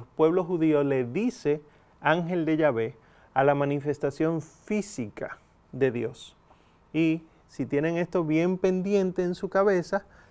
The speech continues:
se darán cuenta que cuando Jacob pelea con Dios para obtener una bendición de él,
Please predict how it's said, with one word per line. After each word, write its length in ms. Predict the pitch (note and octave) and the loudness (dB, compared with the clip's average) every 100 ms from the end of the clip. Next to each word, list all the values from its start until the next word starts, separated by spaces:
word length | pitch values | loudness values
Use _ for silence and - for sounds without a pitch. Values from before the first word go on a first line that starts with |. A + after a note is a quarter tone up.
| _ | _
se 240 | - D#3 | -6 0
darán 320 | C#3+ C#3 D3 D#3 | 2 4 2 0
cuenta 520 | E3+ C#3+ B2+ C3+ C3+ - - - | 0 0 -2 -6 -8 -16 -20 -10
que 140 | - D3 | -8 -2
cuando 480 | D3+ C#3 C#3 C3+ - - - | 0 2 2 0 -2 -16 -4
Jacob 480 | D#3 C#3+ - F#3+ D#3+ - - _ - _ _ _ _ _ - _ | -2 -2 4 4 4 -2 -20 _ -20 _ _ _ _ _ -20 _
pelea 640 | D#3 D3 F3 E3 B2+ B2+ | 2 4 4 4 2 0
con 340 | - C3+ C3 B2+ | 0 -2 0 2
Dios 520 | C#3+ A#2+ A#2+ - - - - _ | 4 4 0 -8 -20 -20 -20 _
para 220 | C#3+ C3+ | 2 4
obtener 380 | C3+ - C3 C#3 | 2 0 -2 0
una 140 | D#3 D3+ | 0 0
bendición 600 | D3+ D3 C#3+ D3+ C#3+ D3 | 0 0 -2 -2 0 2
de 260 | D3 C3+ | 4 4
él, 180 | A#2+ | 0